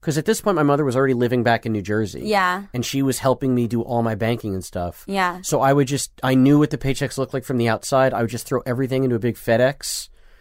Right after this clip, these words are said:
Speaker 2: Yeah.
Speaker 1: And then just overnight it to her and be like, "Here you go. That's the last stuff my agent sent me. I don't know what's
Speaker 2: Do
Speaker 1: in
Speaker 2: they
Speaker 1: there."
Speaker 2: wanna work for me?
Speaker 1: <laughs> And eventually, I think I was about twenty-one, my mother was like, "I want you to know something."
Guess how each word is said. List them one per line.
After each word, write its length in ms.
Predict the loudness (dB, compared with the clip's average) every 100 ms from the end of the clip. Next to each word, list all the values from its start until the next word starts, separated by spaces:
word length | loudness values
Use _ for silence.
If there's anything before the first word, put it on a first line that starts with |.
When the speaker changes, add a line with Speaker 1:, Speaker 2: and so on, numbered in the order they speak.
| -6
Speaker 2:
Yeah. 200 | -2 0
Speaker 1:
And 80 | 2
then 120 | 0
just 180 | 0 0
overnight 340 | 2 4 2
it 120 | 2
to 60 | 0
her 60 |
and 80 | -2
be 60 | 0
like, 180 | -2 -2
"Here 100 | 0
you 80 | 2
go. 320 | 6 4 2
That's 220 | -4 -8
the 80 | -4
last 380 | 0 2 0 -8
stuff 240 | -2 -2 0
my 120 | 0
agent 240 | 0 -2
sent 120 | -4 -4
me. 120 | -4
I 40 |
don't 80 | -2
know 80 | -2
what's 140 | -4
Speaker 2:
Do 60 | -2
Speaker 1:
in 60 |
Speaker 2:
they 60 | -2
Speaker 1:
there." 100 | 2
Speaker 2:
wanna 200 | 0 0
work 180 | -2 -6 _
for 160 | -14 -10
me? 300 | -8 -8 -10 -8
Speaker 1:
<laughs> 20 | 2
And 1500 | 4 4 2 0 -2 0 0 0 -4 -18 -20 -20 -14 0 2
eventually, 500 | 4 2 0 0 2
I 60 | 2
think 160 | 2
I 40 | 2
was 80 |
about 200 | 2 -2
twenty-one, 840 | -2 -2 0 0 -2 -4 -4 -6 -8 -16 -14 -4
my 60 |
mother 220 | 0 2
was 140 | 2 2
like, 260 | 2 2 0 -20 -20 -6
"I 80 | -4
want 320 | 2 2 0
you 220 | -2 -2 -2 _ _ -20 _ -6
to 100 | -2
know 160 | 0
something." 420 | -2 -6 -10 -14